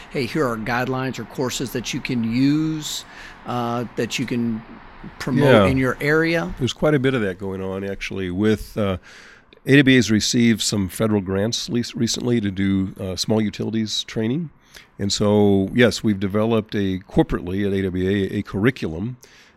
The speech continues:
Speaker 2: that is then, uh, pushed out to the sections,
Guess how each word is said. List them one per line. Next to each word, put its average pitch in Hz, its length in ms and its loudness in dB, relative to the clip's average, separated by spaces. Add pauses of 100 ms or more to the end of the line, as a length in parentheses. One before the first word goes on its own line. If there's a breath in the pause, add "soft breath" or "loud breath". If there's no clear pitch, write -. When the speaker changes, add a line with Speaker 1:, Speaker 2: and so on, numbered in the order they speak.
Speaker 2:
that 95 160 -2
is 95 140 -2
then, 104 420 2
uh, 95 200 -4 (1040)
pushed - 260 0
out 123 340 -2
to - 120 -6
the 95 100 -6
sections, 107 800 -6